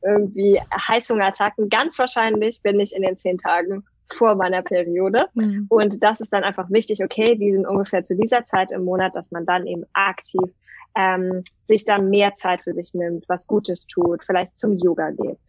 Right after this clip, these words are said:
Speaker 1: Ähm, genau, also einfach die Sachen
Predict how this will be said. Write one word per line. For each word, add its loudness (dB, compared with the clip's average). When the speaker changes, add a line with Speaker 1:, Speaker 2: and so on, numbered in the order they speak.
Speaker 1:
Ähm, 0
genau, 4
also 0
einfach -2
die 0
Sachen 0